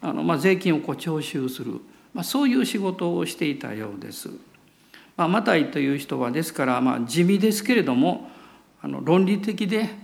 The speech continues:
まあ、緻密でですね、まあ、書き物をするのに優れた賜物を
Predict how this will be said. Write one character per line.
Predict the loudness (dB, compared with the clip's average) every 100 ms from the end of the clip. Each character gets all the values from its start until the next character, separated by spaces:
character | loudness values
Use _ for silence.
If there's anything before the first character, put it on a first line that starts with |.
| -20 -20 _
ま | -6
あ、 |
緻 | -4 2 4
密 | 4 2 0
で | 2 2
で |
す | 0 0
ね、 | 0 0 -4 -16 -20 _
ま | -6 -6 -6
あ、 |
書 | -10
き | 4 6
物 | 8 6 4 2
を |
す | 0 0
る | 2
の | 4
に | 4 2 0
優 | 2 4 4
れ | 2
た | -2
賜 | -4 -2 0
物 | 2 2 2 0
を | -2